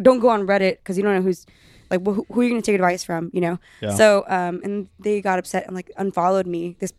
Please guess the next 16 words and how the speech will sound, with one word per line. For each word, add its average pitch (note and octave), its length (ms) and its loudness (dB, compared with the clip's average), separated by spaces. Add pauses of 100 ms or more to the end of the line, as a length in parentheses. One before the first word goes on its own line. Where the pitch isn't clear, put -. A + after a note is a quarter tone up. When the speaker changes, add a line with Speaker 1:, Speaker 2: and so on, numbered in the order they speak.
(140)
Speaker 1:
this - 120 -18
girl, F3 320 -6 (440)
um, F3 420 0 (140)
because F3 680 -4
I F#3 80 2
was F3+ 160 0
limiting F#3 400 0
their E3+ 120 0
ability E3+ 260 -4
to - 140 -8
ask D#3+ 180 -12
questions. - 640 -14 (100)
And F3+ 80 -12
it's F3 120 -14
like, A#3 320 -12
Speaker 2:
People, - 80 -20